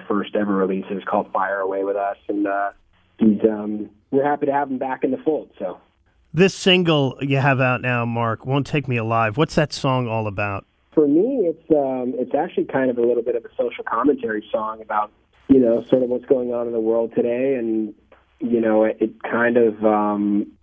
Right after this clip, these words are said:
Speaker 1: lyrically was birthed out of kind of a string of events that happened, just, you know, stuff in the news. And then we were in, um, Germany for the first time. I was in Berlin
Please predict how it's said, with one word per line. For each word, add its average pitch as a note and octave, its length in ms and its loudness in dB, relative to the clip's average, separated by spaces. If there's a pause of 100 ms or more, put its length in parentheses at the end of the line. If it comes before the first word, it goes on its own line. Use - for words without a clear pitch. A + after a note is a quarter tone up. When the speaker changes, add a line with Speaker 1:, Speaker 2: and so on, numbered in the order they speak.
(100)
Speaker 1:
lyrically A#2+ 760 6
was A2 320 -2 (400)
birthed C3 400 0
out A2 240 -4
of G2+ 180 -4 (460)
kind C#3+ 180 6
of G2+ 60 2
a - 60 -8
string B2+ 240 0
of A2 60 0
events G2+ 340 -4
that G2+ 80 -2
happened, G2+ 420 0
just, G2+ 160 -6 (120)
you A2 100 2
know, G#2 180 -2
stuff A2 220 -2
in A2 80 4
the G#2+ 40 4
news. G#2+ 480 2
And G2+ 140 4
then G2+ 300 -2 (560)
we A#2 180 6
were A2 180 2
in, G2+ 280 -4
um, G2+ 420 -4 (640)
Germany A2 400 2
for G2+ 140 -8
the G2+ 80 -6
first G2+ 280 0
time. G2+ 280 2
I - 20 2
was G2+ 80 -2
in G#2 160 2
Berlin G#2 640 -2